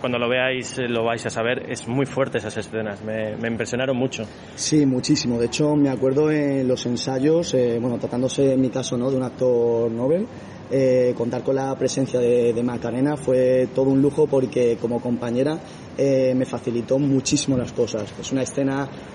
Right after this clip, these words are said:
Speaker 2: muy, muy fuerte que requiere además de mucha confianza y, eh, de, mm, de mucho permiso hacia el compañero, porque,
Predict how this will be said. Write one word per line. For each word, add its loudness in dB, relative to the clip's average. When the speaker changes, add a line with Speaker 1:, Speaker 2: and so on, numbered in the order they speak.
Speaker 2:
muy, 4
muy 4
fuerte 2
que 2
requiere 2
además 2
de 2
mucha 2
confianza 0
y, 4
eh, 6
de, 4
mm, 6
de 6
mucho 4
permiso 2
hacia 0
el 0
compañero, 2
porque, 4